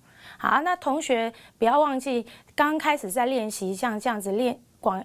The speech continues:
呃，任意角三角函数值的时候呢，尽量都先把这个坐标标示清楚。我们再来演练一题哈，如果有一个标准位置角西塔的中边上任取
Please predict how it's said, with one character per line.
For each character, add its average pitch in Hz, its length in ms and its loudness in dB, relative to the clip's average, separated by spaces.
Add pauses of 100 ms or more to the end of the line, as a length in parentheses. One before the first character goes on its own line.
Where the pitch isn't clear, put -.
呃， 190 220 -2
任 262 200 2
意 254 120 0
角 170 260 -2
三 226 180 -8
角 214 100 -2
函 185 160 -8
数 220 200 -6
值 - 100 -10
的 185 140 -4
时 180 180 -6
候 196 240 -4
呢， 185 160 -6 (280)
尽 285 220 0
量 247 220 0
都 226 120 -6
先 226 220 -4
把 180 220 -2
这 190 120 -12
个 190 220 -4
坐 208 260 -2
标 196 260 -2
标 226 260 -2
示 226 260 -4
清 202 300 -6
楚。 - 260 -6 (1040)
我 214 120 -12
们 196 160 -8
再 262 100 0
来 220 140 -2
演 190 200 -6
练 208 160 -8
一 208 60 -8
题 180 180 -6
哈， 185 240 0 (520)
如 294 260 2
果 247 340 2 (140)
有 202 300 -2
一 214 180 -6 (140)
个 214 260 2 (160)
标 262 240 0
准 190 240 -6
位 202 160 -8
置 190 140 -12
角 - 240 -12
西 233 260 -4
塔 - 260 -10 (220)
的 196 100 -2
中 254 300 -2
边 240 220 -2
上 220 240 -4 (260)
任 285 260 0
取 180 260 -10